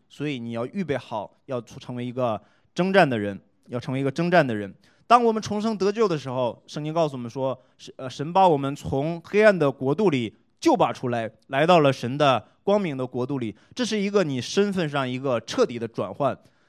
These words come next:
你原来每一个人都是在不知不觉当中受魔鬼的压制，你处在黑暗的当中。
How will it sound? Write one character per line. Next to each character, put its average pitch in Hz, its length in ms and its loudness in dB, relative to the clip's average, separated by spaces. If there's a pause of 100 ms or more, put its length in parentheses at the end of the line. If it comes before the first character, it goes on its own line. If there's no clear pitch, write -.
你 139 80 -8
原 214 180 6
来 269 100 6
每 220 200 2
一 240 40 -2
个 254 80 4
人 202 160 4
都 233 160 -2
是 220 200 -6
在 170 180 4
不 208 160 -2
知 185 140 -4
不 190 100 -2
觉 151 140 0
当 151 180 0
中 160 220 -2
受 160 280 2
魔 135 240 0
鬼 151 200 0
的 127 380 -2
压 208 220 6
制， 180 160 0
你 151 120 -6
处 - 160 -16
在 131 160 -4
黑 190 180 0
暗 180 140 2
的 135 80 -6
当 135 180 -2
中。 147 180 -4